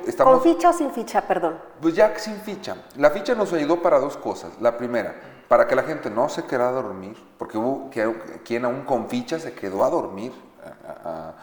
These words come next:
Speaker 1: un día antes, pero eso nos ayudaba para no, que no se quedara a dormir la gente y para ver nosotros más o menos la afluencia de personas que iba a ir al día siguiente a vacunarse. Lo, ¿por qué lo digo? El biológico es una vacuna emergente, todas las marcas,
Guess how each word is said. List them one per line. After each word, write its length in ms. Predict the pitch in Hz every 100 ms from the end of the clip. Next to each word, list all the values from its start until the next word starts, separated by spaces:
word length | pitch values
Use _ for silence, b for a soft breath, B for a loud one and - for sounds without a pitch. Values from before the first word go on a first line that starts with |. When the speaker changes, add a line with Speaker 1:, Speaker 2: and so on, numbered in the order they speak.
| b b b b
Speaker 1:
un 180 | 98 107
día 200 | 117 104
antes, 260 | 101 117 -
pero 200 | 95 95
eso 120 | 135
nos 160 | 117
ayudaba 440 | 104 101 110 110 95
para 180 | 85 87
no, 380 | 98 120 -
que 100 | -
no 80 | 104
se 100 | 113
quedara 200 | 127 127
a 20 |
dormir 120 | 127 127
la 80 |
gente 220 | 131 127 -
y 100 | 143
para 300 | 127 143 135
ver 140 | 127 139
nosotros 360 | 143 139 143
más 220 | 139 135
o 60 | 147
menos 260 | 135 131 135
la 80 |
afluencia 480 | 120 - 117 107 113 - B B B B _
de 160 | 113
personas 440 | - 110 113 113 113
que 140 | 120
iba 80 | 113
a 40 |
ir 60 | 110
al 100 | 107
día 100 | 107
siguiente 320 | 110 104 104
a 60 | 110
vacunarse. 380 | 113 123 117
Lo, 180 | 95 101
¿por 200 | - 117
qué 100 | -
lo 120 | 147
digo? 260 | 151 147 98 98 B B B B -
El 160 | 135
biológico 640 | 143 156 160 165 165 175 -
es 160 | 131
una 100 | 165 151 131
vacuna 320 | 113 120 131 139
emergente, 420 | 123 - 113 98
todas 320 | - 101 98
las 160 | 85 87
marcas, 400 | - - -